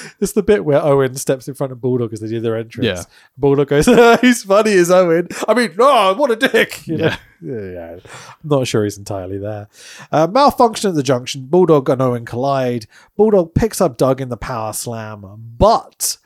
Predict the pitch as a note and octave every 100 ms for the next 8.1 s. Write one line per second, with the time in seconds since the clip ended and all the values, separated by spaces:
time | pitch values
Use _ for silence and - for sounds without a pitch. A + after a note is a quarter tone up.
0 | _ _ _ _ D3+ D#3 - F3+ D4 D#4+
1 | D4+ D4 - C4+ A3+ D3 C3+ B2+ D#3 D#3
2 | D#3 F#3 A3+ C4 C#4 - C#4+ C4+ - G#3
3 | F#3+ F3+ C3 A#2+ A#2+ - - - - -
4 | - G3+ G3 G3 G3 G3+ G#3 G3+ G3 F3+
5 | E3 A#3+ C4 C#4 - B3 F#3 G3+ E3+ D3+
6 | C#3+ - A#3 C4 C4 C#4 C4 A3+ A#3+ -
7 | A3+ B3+ C#4 - A#3 G3 G3 F#3+ B2 A2+
8 | A2+